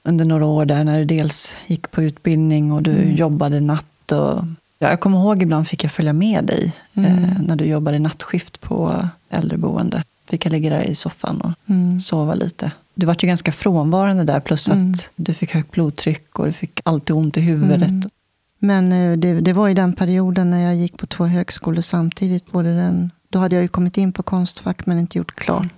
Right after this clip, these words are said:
Speaker 2: den kinesiska medicinutbildningen. Så jag gick ju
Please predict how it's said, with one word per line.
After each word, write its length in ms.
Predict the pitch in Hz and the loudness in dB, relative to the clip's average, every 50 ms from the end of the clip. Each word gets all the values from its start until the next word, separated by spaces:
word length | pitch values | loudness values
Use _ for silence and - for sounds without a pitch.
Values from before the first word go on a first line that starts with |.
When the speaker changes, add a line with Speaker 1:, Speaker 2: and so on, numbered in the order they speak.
| - - - | -18 -14 -8
Speaker 2:
den 160 | - 156 165 | -6 -4 -4
kinesiska 540 | - - 170 180 175 165 - - - - 170 | -4 -4 -6 -4 -6 -6 -8 -10 -10 -8 -8
medicinutbildningen. 800 | - - - - 175 - - - - 190 190 185 190 175 170 | -8 -8 -6 -6 -6 -6 -6 -8 -8 -8 -6 -6 -6 -6 -8
Så 120 | 165 - 170 | -8 -6 -6
jag 100 | 175 - | -4 -2
gick 280 | - 170 165 - - | -4 -4 -4 -6 -6
ju 160 | 180 175 170 | -6 -6 -6